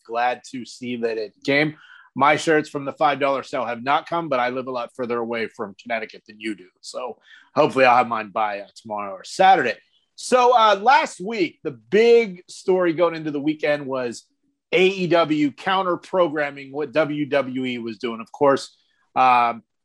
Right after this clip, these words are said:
because of the Major League Baseball playoffs, SmackDown had to go to F S one. W W E thought they would throw a,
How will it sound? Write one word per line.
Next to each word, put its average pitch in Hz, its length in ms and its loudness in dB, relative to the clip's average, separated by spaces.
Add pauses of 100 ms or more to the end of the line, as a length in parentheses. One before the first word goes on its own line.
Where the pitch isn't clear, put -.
(140)
because 151 400 0
of 147 100 -6
the 151 60 -12
Major 151 240 -2
League 143 160 -6
Baseball 135 360 -6
playoffs, 190 640 0
SmackDown 156 380 -4
had 131 140 -8
to 135 40 -6
go 123 140 -2
to 127 160 -6
F 110 160 -14
S 117 180 -12
one. 175 400 2 (380)
W 165 240 4
W 147 300 2
E 151 160 2
thought 147 280 -2
they 139 160 -4
would 131 220 -12
throw 135 300 0
a, 123 120 -2